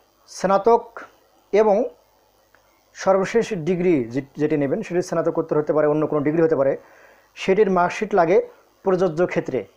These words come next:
সব সময় যে লাগবে এমনটি না, তবে প্রযোজ্য ক্ষেত্রে স্নাতক এবং সর্বশেষ ডিগ্রির মার্কশিটটি লাগে। এরপর আপনারা চেষ্টা করবেন যে সবাই স্নাতক এবং, আহ, স-,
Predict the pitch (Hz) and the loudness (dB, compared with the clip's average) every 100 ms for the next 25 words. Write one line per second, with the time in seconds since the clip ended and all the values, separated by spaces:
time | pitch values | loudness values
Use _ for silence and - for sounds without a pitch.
0 | _ _ _ _ _ _ _ _ _ _ | _ _ _ _ _ _ _ _ _ _
1 | _ _ - - 180 175 202 208 208 185 | _ _ -10 -2 0 0 0 2 2 2
2 | 190 262 - _ 202 190 185 170 117 117 | 2 0 -4 _ -2 0 0 0 -2 0
3 | 175 180 180 160 156 175 165 170 208 - | -2 0 -2 -2 -2 -2 -2 0 -2 -2
4 | _ - _ - - 170 196 214 196 185 | _ -20 _ -8 -4 -2 0 0 2 2
5 | 277 - _ - - 165 160 - 196 160 | 0 -4 _ -20 -4 -2 -2 0 0 0
6 | 160 156 196 185 151 151 175 - 202 131 | 0 0 0 0 -2 -4 -10 -2 0 0
7 | 98 - _ _ _ _ _ _ 202 202 | -4 -12 _ _ _ _ _ _ 0 2
8 | 214 202 208 208 196 196 190 214 190 165 | 2 2 0 0 -4 -2 0 0 -2 -2
9 | 175 190 285 - _ _ _ _ - - | 0 2 0 -8 _ _ _ _ -18 -4
10 | 175 175 208 175 180 180 170 160 147 | -2 0 0 2 0 0 0 0 0